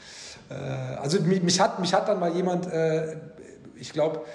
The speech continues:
da war ich dann schon vier Jahre Anwalt nach meinem, nach meiner Abi-Note gefragt, da hab ich mich dann auch, hab ich dann auch gemeint, also ich, ich weiß ja jetzt nicht, was das euch,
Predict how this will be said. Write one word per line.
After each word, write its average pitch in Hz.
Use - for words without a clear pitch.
da 139
war 147
ich 165
dann 165
schon 165
vier 175
Jahre 151
Anwalt 156
nach 147
meinem, 143
nach 139
meiner 135
Abi-Note 127
gefragt, 127
da 127
hab 120
ich 131
mich 127
dann 127
auch, 127
hab 120
ich 123
dann 127
auch 127
gemeint, 123
also 120
ich, 135
ich 131
weiß 143
ja 156
jetzt 156
nicht, 156
was 143
das 135
euch, 139